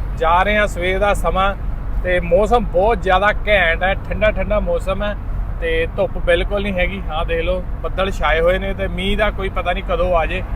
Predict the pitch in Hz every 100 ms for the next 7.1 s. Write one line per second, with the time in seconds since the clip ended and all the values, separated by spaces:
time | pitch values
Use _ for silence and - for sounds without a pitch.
0 | - - - - - - - - 151 147
1 | 151 143 143 165 156 - 139 131 131 123
2 | - - - - - - - - - -
3 | - - - - - - - - - -
4 | - - - - - - - 170 214 233
5 | 247 202 190 214 220 220 214 196 170 170
6 | 202 214 - 151 160 185 202 190 165 165